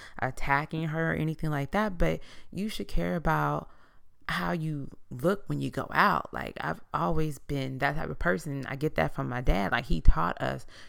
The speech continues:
you need to worry about how you look when you go out in these streets because you never know who you're going to see. And that is a very true sentiment. And so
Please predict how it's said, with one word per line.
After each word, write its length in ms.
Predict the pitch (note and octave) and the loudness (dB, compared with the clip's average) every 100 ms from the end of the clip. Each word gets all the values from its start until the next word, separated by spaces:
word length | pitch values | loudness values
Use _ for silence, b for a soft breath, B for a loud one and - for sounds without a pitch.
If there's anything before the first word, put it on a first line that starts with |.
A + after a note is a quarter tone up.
| B | B
you 200 | - E3+ | -4 -2
need 380 | D#3 E3 F3 E3+ | -2 0 0 2
to 140 | - D3+ | 4 4
worry 300 | C3+ C#3+ D3 | 2 -2 -2
about 260 | C#3 B2+ | -2 -2
how 120 | C3 | -2
you 180 | C3 C3+ C3 | -2 -2 2
look 260 | F#3 - | 2 0
when 120 | - | -6
you 80 | A#2+ | -6
go 100 | G#2+ | -6
out 200 | C#3 - | -6 -6
in 60 | A2+ | -8
these 140 | A#2 | -10
streets 360 | - - A#3+ - | -6 -2 -2 -2
because 440 | D#3 D3+ C#3+ C#3 - B B B | -2 2 2 0 -6 B B B
you 100 | C#3 | -2
never 340 | D3 G#3 G#3 | 2 2 2
know 320 | E3+ C#3+ D3 | 2 4 8
who 420 | C#3 - D3+ C#3+ C#3+ | 8 8 4 -2 -2
you're 140 | C#3 | -2
going 320 | C3+ C3+ B2+ | 0 -2 -2
to 120 | B2+ C3 | -4 -6
see. 360 | - G3+ C#3+ B2+ B | -2 -2 -4 -8 B
And 140 | - C#3 | -4 -2
that 140 | D3+ | 0
is 80 | D3 | -2
a 60 | |
very 360 | C3+ C3+ C3+ D3 | -2 0 0 0
true 340 | - C#3 C3 | -2 -4 -4
sentiment. 640 | C#3+ - C4+ - E3 B2+ - B B B B - | -6 -4 -2 -2 -2 -2 -6 B B B B -4
And 160 | D#3 D3+ | -2 0
so 520 | F3 D#3 D3+ D3+ | 2 2 2 -2